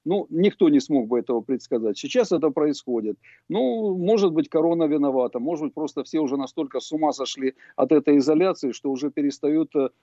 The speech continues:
э, понимать, э, к чему мы идём. И вообще корона, знаете, она, э, при-, привнесла в нашу жизнь три серьёзных изменения. Оказалось, что свободные рынки могут быть закрытыми,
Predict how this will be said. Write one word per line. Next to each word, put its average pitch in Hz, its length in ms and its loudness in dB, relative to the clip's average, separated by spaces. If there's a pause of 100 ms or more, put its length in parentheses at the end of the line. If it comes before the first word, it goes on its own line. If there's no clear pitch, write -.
(140)
э, 123 280 0
понимать, 156 580 0
э, 120 560 -4
к - 60 -20
чему 156 280 -6
мы 147 200 -2
идём. 123 240 -4
И - 20 -2
вообще 147 240 -2
корона, 190 420 0
знаете, 160 340 -2
она, 156 240 0 (280)
э, 139 240 0
при-, 156 240 0 (100)
привнесла 170 540 0
в 180 80 -4
нашу 170 240 -4
жизнь 151 380 -2
три 196 160 -2
серьёзных 160 560 2
изменения. 135 640 2 (240)
Оказалось, 170 480 2
что 175 140 -2
свободные 180 520 0
рынки 165 300 0
могут 156 320 -2
быть 139 180 0
закрытыми, 151 640 -2